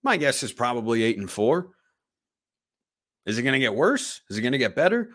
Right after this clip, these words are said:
What's the quarterback situation? That's another one. Pretty low stakes. But if the Bruins get a big win,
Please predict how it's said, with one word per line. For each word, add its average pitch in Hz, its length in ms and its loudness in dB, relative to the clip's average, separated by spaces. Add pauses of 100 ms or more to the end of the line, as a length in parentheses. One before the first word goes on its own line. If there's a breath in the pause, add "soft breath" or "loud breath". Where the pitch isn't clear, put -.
What's 175 220 0
the - 80 -6
quarterback 147 480 2
situation? 92 680 -6 (220)
That's 269 220 0
another 175 260 -2
one. 104 220 -6 (240 soft breath)
Pretty 202 280 4
low 165 240 2
stakes. - 600 -2 (680)
But 160 120 -2
if 147 80 -2
the 135 80 -2
Bruins 208 320 4
get 160 160 4
a - 20 -2
big 123 240 -4
win, 120 380 0